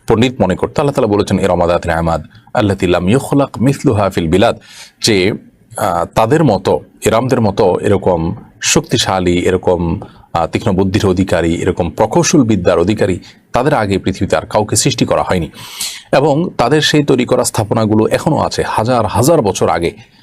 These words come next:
হাজার হাজার বছর আগে, কত হাজার বছর আগে, এটা একমাত্র আল্লাহ তাআলা ভালো জানেন। তবে চার পাঁচ হাজার বছরও যে বেশি, এটা বলাই বাহুল্য। সে সময়কার স্থাপনাগুলো এখনও ওইভাবে আছে, পাহাড় খোদাই করে করে তারা স্থাপনা নির্মাণ করেছে।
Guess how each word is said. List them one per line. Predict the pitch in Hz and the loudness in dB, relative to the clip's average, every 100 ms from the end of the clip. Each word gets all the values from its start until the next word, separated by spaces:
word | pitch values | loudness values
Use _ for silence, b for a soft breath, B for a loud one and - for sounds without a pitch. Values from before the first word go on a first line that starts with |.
| B B 113 | B B 0
হাজার | 139 135 | 2 2
হাজার | 135 127 | 2 0
বছর | 110 - | 0 0
আগে, | 92 90 110 101 - | 0 0 0 0 -2
কত | - 113 | -2 0
হাজার | 143 151 | 2 2
বছর | 131 - 123 | 0 0 0
আগে, | 110 | 0
এটা | 104 | 0
একমাত্র | - 98 90 | -2 -2 0
আল্লাহ | 90 | 0
তাআলা | 82 | 0
ভালো | 78 90 78 | -2 0 0
জানেন। | 90 180 B B - | 0 -2 B B -6
তবে | 82 80 | -2 -2
চার | - 98 | 0 0
পাঁচ | 101 | 0
হাজার | 113 127 | -2 -2
বছরও | 131 123 156 165 | -2 -4 0 2
যে | 165 156 - | 2 2 0
বেশি, | 98 135 - 117 - - | 0 2 2 0 -4 -8
এটা | - 90 82 | -2 0 2
বলাই | 110 113 | 2 2
বাহুল্য। | 85 82 73 69 B B B - | 2 -2 -4 -6 B B B -2
সে | 180 | 0
সময়কার | 165 180 160 139 | 2 0 0 -2
স্থাপনাগুলো | - 113 113 98 90 | -2 -2 0 2 2
এখনও | 76 - 120 | 0 0 0
ওইভাবে | 107 123 | 2 2
আছে, | 90 - | 0 0
পাহাড় | 101 104 120 | 0 0 0
খোদাই | 117 107 | 0 0
করে | 101 98 | 0 -2
করে | 95 90 | 0 0
তারা | 80 73 - _ - | 0 -2 -4 _ -10
স্থাপনা | - 104 107 | -4 -2 -2
নির্মাণ | 78 80 98 | 0 0 0
করেছে। | 92 73 - | 0 -4 -4